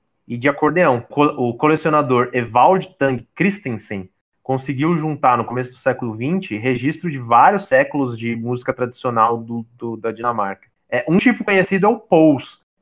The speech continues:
que é uma variação mais rápida da polca nórdica.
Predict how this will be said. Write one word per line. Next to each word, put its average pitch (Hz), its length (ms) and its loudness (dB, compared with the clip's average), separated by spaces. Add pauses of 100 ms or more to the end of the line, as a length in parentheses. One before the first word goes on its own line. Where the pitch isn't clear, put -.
que 117 100 0
é 117 60 4
uma 123 480 4
variação 127 680 2
mais 143 240 0
rápida 143 420 2
da 151 120 2
polca 147 520 0
nórdica. 127 480 0